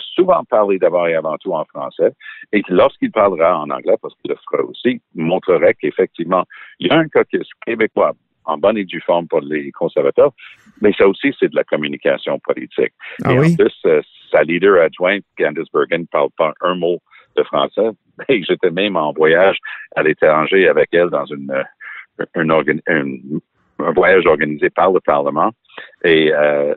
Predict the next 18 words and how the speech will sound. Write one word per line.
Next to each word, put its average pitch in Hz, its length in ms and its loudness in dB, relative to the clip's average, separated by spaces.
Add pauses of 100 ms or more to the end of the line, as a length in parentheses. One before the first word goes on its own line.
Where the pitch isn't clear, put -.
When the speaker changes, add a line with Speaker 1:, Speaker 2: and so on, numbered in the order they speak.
(120)
Speaker 1:
on 90 120 -2
était 90 200 0
en 82 180 0
Uruguay, 87 640 0
puis - 140 -8
la 78 100 0
personne 104 340 -2
qui - 120 -12
nous 82 80 -6
faisait 90 240 2
la 76 80 2
présentation, 76 720 -2
dans 78 240 -2
un 69 80 -6
français 73 420 -2 (220)
châtié, - 580 0
a 85 60 2
dit, « - 200 -12